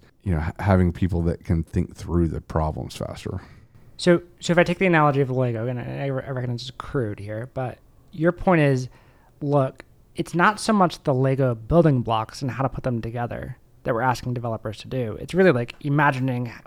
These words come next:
Speaker 2: what are you gonna build out of Legos to begin with? And then how you assemble that is a different question entirely, and probably not the hardest part of it. Is that, is that a fair assessment
Speaker 1: Yeah,
Speaker 2: as
Speaker 1: I
Speaker 2: to
Speaker 1: think
Speaker 2: what you're
Speaker 1: that's
Speaker 2: saying?
Speaker 1: right.
Speaker 2: So that makes sense, and I think, you know,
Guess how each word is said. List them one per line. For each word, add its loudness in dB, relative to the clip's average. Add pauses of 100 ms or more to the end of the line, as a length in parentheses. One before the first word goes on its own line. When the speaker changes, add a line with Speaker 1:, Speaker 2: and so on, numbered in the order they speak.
(240)
Speaker 2:
what 2
are 2
you 4
gonna 0
build 0
out 0
of -4
Legos -8
to -16
begin -4
with? -10 (720)
And 2
then 4
how 4
you 6
assemble 4
that 2 (360)
is -6
a -2
different -2
question -4
entirely, 0
and -6
probably -6
not -8
the -8
hardest -8
part -4
of -6
it. -6
Is -10
that, -6
is -10
that -4
a -12
fair -2
assessment -4
Speaker 1:
Yeah, 4
Speaker 2:
as 4
Speaker 1:
I -10
Speaker 2:
to -
Speaker 1:
think 0
Speaker 2:
what 0
you're -2
Speaker 1:
that's -2 (1000)
Speaker 2:
saying? -8
Speaker 1:
right. 0
Speaker 2:
So 6 (360)
that 6
makes 2
sense, 2
and 2
I 4
think, -2
you -2
know, 0